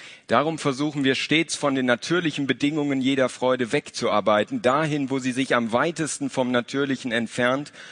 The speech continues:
wo sie am wenigsten an den Schöpfer erinnert und am wenigsten erfreut.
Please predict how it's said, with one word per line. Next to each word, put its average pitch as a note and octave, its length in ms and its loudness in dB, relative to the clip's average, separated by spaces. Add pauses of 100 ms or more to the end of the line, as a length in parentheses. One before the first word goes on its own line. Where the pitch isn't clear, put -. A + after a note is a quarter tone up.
(180)
wo B2 140 -2
sie B2 180 -2
am B2 240 0
wenigsten F3+ 560 0
an C#3 140 2
den C3 140 0
Schöpfer C3 520 0
erinnert A2+ 560 0
und B2 220 -4
am A2+ 200 0
wenigsten C#3+ 500 -2
erfreut. G2+ 640 -2